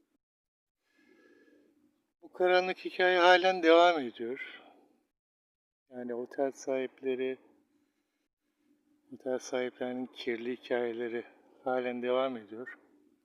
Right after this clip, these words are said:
Tefeci olmayan kimse otel sahibi de olamadı. Namusuyla bir yerlere gelmeye çalışan insanlar, insanların yolu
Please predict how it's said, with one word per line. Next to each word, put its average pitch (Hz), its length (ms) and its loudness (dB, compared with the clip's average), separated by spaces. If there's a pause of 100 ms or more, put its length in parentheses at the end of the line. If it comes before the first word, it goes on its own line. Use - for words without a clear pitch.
(1120)
Tefeci 127 320 -4
olmayan 117 520 -2 (160)
kimse 127 420 -8 (2000)
otel 123 320 -4
sahibi 104 460 -14
de 135 60 -2
olamadı. 131 440 -2 (4000)
Namusuyla 143 840 0
bir 127 60 -4
yerlere 123 380 2
gelmeye 120 440 0
çalışan 120 540 -4
insanlar, 110 580 -14 (460)
insanların 113 600 -10
yolu 117 300 -8